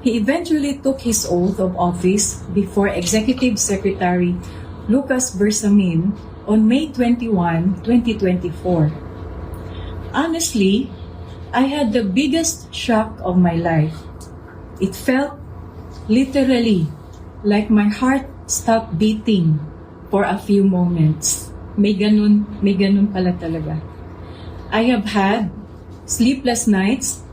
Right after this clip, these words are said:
and an upset stomach due to the overwhelming stress. I cannot bear the embarrassment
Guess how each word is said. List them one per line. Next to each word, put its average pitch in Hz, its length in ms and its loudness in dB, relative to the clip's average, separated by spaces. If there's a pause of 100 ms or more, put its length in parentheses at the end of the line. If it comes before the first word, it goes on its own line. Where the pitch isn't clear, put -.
(160)
and 214 180 4
an 208 160 2
upset 277 560 -2
stomach 214 600 2 (240)
due 285 320 0 (360)
to 214 120 2
the 185 160 -2
overwhelming 208 760 2
stress. 156 640 0 (800)
I 208 120 0
cannot 285 400 0
bear 254 280 2
the 196 160 0
embarrassment 214 960 2